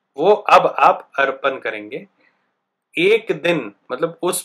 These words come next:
पूरे पूर्ण, पूर्णमासी को आप घी का एक दीपक प्रज्वलित करेंगे, ठीक है? और जो मंत्र आपको बताने जा रहा हूं मैं,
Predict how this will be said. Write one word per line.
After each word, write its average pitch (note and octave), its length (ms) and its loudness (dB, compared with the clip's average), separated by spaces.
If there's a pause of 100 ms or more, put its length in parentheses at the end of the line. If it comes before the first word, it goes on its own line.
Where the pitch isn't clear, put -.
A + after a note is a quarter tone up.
पूरे D3+ 400 -4
पूर्ण, D#3 500 -2
पूर्णमासी C#3+ 720 -2
को E3 180 -6
आप F3 480 4
घी D3 420 -10
का F3 240 2 (160)
एक - 200 -4
दीपक C#3+ 560 -4
प्रज्वलित C3 500 -2
करेंगे, G#2 480 -10 (760)
ठीक C3+ 180 -8
है? C3 260 -4 (720)
और E3 180 2
जो G3+ 180 6
मंत्र F3+ 540 0 (380)
आपको C#3+ 380 0
बताने C3+ 440 0
जा B2+ 160 0
रहा A2+ 100 -2
हूं G#2+ 120 -10
मैं, D3+ 240 -10